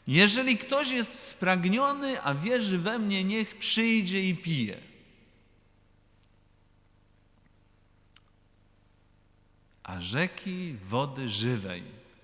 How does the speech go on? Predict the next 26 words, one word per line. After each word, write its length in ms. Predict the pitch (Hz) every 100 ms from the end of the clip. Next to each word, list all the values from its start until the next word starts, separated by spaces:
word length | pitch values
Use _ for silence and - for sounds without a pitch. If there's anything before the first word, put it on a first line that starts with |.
| -
popłyną 600 | 113 - 170 175 143 110
z 100 | 95
jego 240 | 104 95
wnętrza". 600 | 92 87 85 82 - - - - _ _ _ _ _ -
Kochani, 340 | - 123 120 107
wiele 400 | 98 120 127 120
lat 520 | 110 117 120 - - - - - - - - - - - _
myślałem, 460 | 120 135 196 220 208
że 120 | 170
Pan 180 | 160 147
Jezus 480 | 170 196 202 202 147
mówi 360 | 147 185 180
naprawdę, 500 | 160 151 156 175 165
ja 160 | 135 127
w 180 | 131 143
oczach 320 | 147 147 131
miałem 420 | 131 131 127 123 127
obraz 360 | 131 127 117
Jezusa 320 | 120 113 117
Miłosiernego, 760 | 127 110 107 107 98 98 110 131 - - - - - - - _ _
że 260 | 101 107 127
to 180 | - 120
z 200 | - 110
Jego 880 | 185 247 240 156 127 113 98 90 85 - -
wnętrza 640 | 127 110 135 143 127 - 113
wypływają 1080 | 107 131 - 143 143 135 135 135 131 123